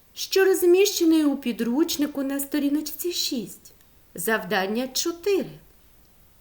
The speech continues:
Знайдіть на малюнку промені, відрізки та ламані. А зараз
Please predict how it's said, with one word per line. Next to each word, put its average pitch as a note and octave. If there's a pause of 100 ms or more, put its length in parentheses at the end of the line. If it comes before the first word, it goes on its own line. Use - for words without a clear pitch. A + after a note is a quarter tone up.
(240)
Знайдіть C#4+
на G#3
малюнку G3
промені, G3+ (580)
відрізки B3+ (520)
та F#3
ламані. F#3 (4000)
А G#3
зараз G4